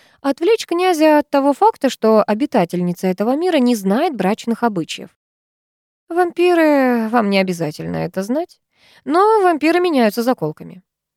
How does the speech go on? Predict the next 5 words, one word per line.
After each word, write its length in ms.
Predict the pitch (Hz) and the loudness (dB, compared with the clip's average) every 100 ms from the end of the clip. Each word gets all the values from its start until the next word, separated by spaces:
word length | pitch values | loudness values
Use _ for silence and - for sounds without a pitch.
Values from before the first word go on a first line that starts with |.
| _ _ _ | _ _ _
«Заколками?» 680 | 196 196 - 214 - 294 285 _ _ _ _ - | -8 -8 -6 -6 -6 -8 -10 _ _ _ _ -8
Девушка 360 | 175 151 - | -8 -6 -4
обратила 360 | 170 175 180 175 | -2 -2 -2 -2
внимание 480 | 170 175 254 240 185 | -2 -2 0 0 0
на 240 | 190 190 | -2 -2